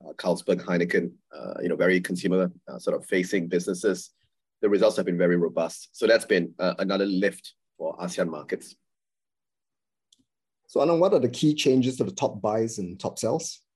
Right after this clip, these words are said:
Speaker 1: Yeah, I think, uh, in terms of, uh, you know, rating bias, if you read through our report,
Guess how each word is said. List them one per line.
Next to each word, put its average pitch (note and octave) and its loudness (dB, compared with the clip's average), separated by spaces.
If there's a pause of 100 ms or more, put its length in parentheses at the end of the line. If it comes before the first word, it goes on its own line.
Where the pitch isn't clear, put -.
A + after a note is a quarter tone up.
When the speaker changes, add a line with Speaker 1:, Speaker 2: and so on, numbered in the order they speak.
(920)
Speaker 1:
Yeah, G3+ 6
I B3+ 6
think, C#4 2
uh, A2+ 8
in D3 4
terms A3 6
of, A#2+ 2
uh, G#2+ 4
you C3+ 2
know, B2 4
rating C3+ 2
bias, G#2 0
if G#2+ -6
you A#2+ 2
read C#3+ 0
through C3+ 2
our F#2 2
report, G2 -2